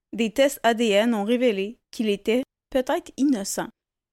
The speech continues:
Certains membres de la famille ont soutenu que l'affaire avait été mal résolue et qu'Aarons, en tant que jeune homme vulnérable à l'époque, avait peut-être été poussé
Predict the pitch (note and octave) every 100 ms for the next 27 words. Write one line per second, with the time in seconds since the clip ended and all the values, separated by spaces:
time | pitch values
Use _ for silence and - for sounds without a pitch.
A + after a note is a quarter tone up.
0 | _ - - A#3+ - A#3+ C4+ D#4 A3 G#3+
1 | G3 A3 A#3 G3 - A3 A3 A#3 B3 -
2 | B3+ A#3+ F3+ - G#3+ G#3 F3+ E3+ G#3 G3+
3 | G#3 A#3 A3+ A3 G3+ F#3+ G3 G#3+ A3+ -
4 | G3 G3 B3+ A#3 G3 G3+ A3 F3+ F3 G#3+
5 | A#3 - G#3+ F3 F#3 G3 G3+ A3 A#3 G3+
6 | G#3+ G#3+ F#3+ G3+ G3+ - G#3 G#3 F3+ F#3+
7 | F#3+ G#3 - F#3 G3 A3 A#3+ D#4 A#3+ G3
8 | A3+ A#3 - C4+ B3 - G#3+ G#3+